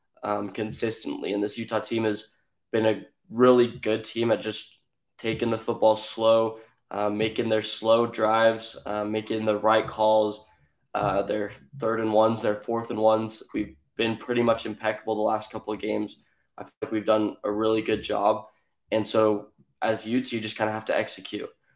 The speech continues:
Um, I rel-, I like what you said about the twenty nineteen game, um, because back then we didn't have a lot of the guys that we have on the team right now. We had Covey, we had, uh, Devin Lloyd, Tafua,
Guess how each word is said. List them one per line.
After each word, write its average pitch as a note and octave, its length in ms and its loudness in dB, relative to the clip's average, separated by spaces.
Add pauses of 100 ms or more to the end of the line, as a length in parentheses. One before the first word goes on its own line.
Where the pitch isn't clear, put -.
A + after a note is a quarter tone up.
(260)
Um, G#2+ 360 4
I A2+ 80 6
rel-, A#2+ 300 8
I B2 40 4
like C3 180 8
what D3 100 2
you C3 60 2
said B2+ 180 0
about A#2 180 4
the - 80 -6
twenty A2+ 240 -2
nineteen A2 420 -2
game, G2+ 280 -4 (500)
um, G#2+ 320 2
because G#2+ 500 -2
back G#2+ 240 2
then A#2+ 220 6
we A#2+ 80 4
didn't A#2 200 4
have A#2 240 4
a - 140 -2
lot A2 240 2
of A2 60 -2
the A2+ 80 -4
guys G#2+ 320 0
that G#2 120 0
we G#2+ 100 -6
have G#2+ 200 -2
on G#2+ 80 -2
the G#2+ 80 -4
team A2 260 -8
right G#2+ 180 -2
now. G#2 320 0 (380)
We A2+ 120 -8
had G#2+ 200 0
Covey, A#2+ 400 2
we A2+ 140 0
had, G#2+ 380 -2 (560)
uh, G#2 260 -2
Devin A2+ 380 2
Lloyd, A#2 500 0 (100)
Tafua, A#2 800 2